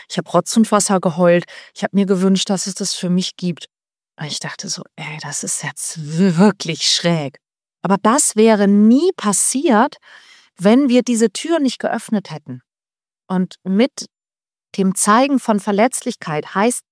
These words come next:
es heißt nicht automatisch, dass du dann verletzt wirst, sondern dass du einfach zeigst, „Hey, guck, hier ist ein Mensch, kein Roboter, kein perfektes Wesen.“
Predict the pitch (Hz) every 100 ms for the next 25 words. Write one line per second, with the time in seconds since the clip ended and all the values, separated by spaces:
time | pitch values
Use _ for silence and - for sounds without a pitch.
0 | _ _ _ - - 240 - 262 - -
1 | 247 220 214 247 302 233 - 196 - 269
2 | 220 233 247 - 208 254 339 - 185 156
3 | - 214 220 214 - - 247 262 - -
4 | 254 269 302 - - 262 277 - 330 359
5 | - _ _ _ _ _ - 311 302 294
6 | 262 269 320 202 - - - _ - -
7 | 220 233 226 - 156 147 - 226 254 226
8 | 226 240 - - - 196 202 165 127